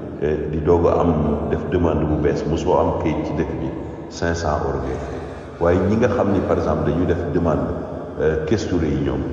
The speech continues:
cent soixante euros la ñuy fay. Kon mu mel ni daanaka rek yëf yi moom, comme ni ngeen ko gisee rek, daanaka ab xeetu commerce la boo xam ni, eh, eh,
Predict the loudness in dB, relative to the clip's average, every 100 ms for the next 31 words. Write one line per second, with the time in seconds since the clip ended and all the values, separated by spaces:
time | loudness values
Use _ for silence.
0 | -6 -8 -4 -2 -2 -4 -4 -4 -2 -2
1 | -2 -2 -2 -4 -6 -8 -10 -12 -10 -4
2 | 0 2 4 4 4 4 6 6 4 2
3 | 2 2 0 2 2 2 0 -2 -4 -6
4 | -6 0 2 6 6 6 2 0 0 2
5 | 2 4 4 2 2 0 0 -2 -2 0
6 | 0 0 0 0 2 2 2 2 0 0
7 | -2 -6 -8 -8 -8 -2 2 2 2 2
8 | 0 -2 -2 -2 -4 -6 -8 -10 -8